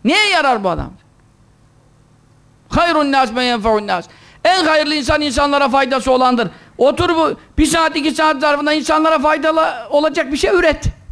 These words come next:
Bir hizmet yap. Şerrun nas men yedurrun nas. En şerli insan, insanlara zararlı olan insan.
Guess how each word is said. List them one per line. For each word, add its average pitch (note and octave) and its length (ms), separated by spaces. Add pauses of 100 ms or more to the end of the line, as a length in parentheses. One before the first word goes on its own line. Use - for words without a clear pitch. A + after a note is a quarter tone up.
(960)
Bir C4+ 140
hizmet F#4+ 320
yap. D#4 160 (1500)
Şerrun D4 420
nas C4 220
men B3 80
yedurrun A3+ 480
nas. A3 220 (380)
En E4+ 160
şerli C#4 360
insan, B3+ 300
insanlara B3 440
zararlı A#3+ 440
olan A3+ 240
insan. G#3 360